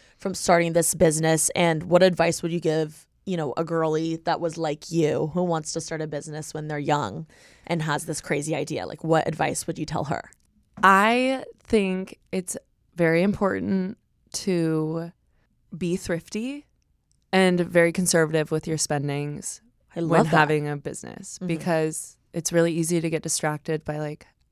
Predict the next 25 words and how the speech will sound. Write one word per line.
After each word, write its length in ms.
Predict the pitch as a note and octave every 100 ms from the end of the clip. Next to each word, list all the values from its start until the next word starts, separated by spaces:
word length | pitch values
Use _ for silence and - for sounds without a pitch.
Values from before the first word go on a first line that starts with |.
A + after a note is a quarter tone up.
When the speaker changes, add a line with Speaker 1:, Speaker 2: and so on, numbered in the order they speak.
| _ -
Speaker 2:
a 60 |
shiny 380 | - G#3 G#3+ G#3+
office 520 | F#3 E3+ - E3 E3+
and 100 | F3
having 280 | E3 E3 E3+
those 200 | E3 D#3
things. 540 | D#3+ D#3 D#3 D3+ D#3+ D#3
And, 120 | D3+
like, 260 | D3 D3 _ _ _ _ _ -
we 120 | E3
didn't 220 | E3+ E3+
get 120 | E3 D#3
an 80 |
office 360 | D3 D3 C#3+ -
for, 180 | - D3+
we 200 | - D#3
ran 260 | D#3 D#3 D3+
our 100 | C#3+
business 440 | C#3+ D3+ D3 -
out 140 | -
of 100 | C#3+
our 100 | C3+
house 360 | C3 C3+ C3 -
for, 180 | - D#2+
like, 260 | D#2 -